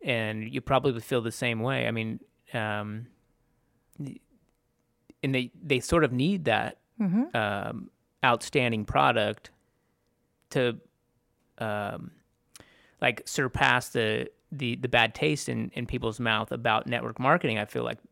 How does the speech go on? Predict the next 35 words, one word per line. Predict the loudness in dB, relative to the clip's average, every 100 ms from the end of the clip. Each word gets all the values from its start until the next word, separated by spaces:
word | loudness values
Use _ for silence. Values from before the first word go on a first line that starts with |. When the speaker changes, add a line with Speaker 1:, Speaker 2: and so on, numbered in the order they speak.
| _ -16
Speaker 1:
it's | -10
'cause | -8 -6
the | -4
product | 0 0 0
essentially | -8 -4 -2 0
has | -2
to | 0
be |
able | -2 -2
to |
sell | -2 0 0
itself | -4 -2 2 4 2 -2 0
based | 0 0 -2
on | -2 -6 -10 -8
what | -2 -2
it | -2
can | -4
deliver. | -4 0 0 0 -6 -8 -12 -10
Speaker 2:
Exactly. | -8 -8 -8 _ -8 -6
Speaker 1:
You | -4
know? | -4 -8 _ -8
Speaker 2:
Yeah. | -6 -6 -4
Speaker 1:
And, | -2 0 -2 -4 -8 -12 _
um, | -6 -4 -6 -8 -12 -14 _ -4
along | 0 0 -2
comes | -6 -6 -4
somebody | -4 -2
like | -2 -2 -4
yourself | -2 0 0 0
who | -4 -2 -6 _ _ _ _ -2
is, | -2 -4 -12 -16 _ -12
um, | -10 -10 -12 -14 -16 _ -2
a | 0
likable | 4 2 2 0 -2
person | 0 -2 -2 -6 -4 -4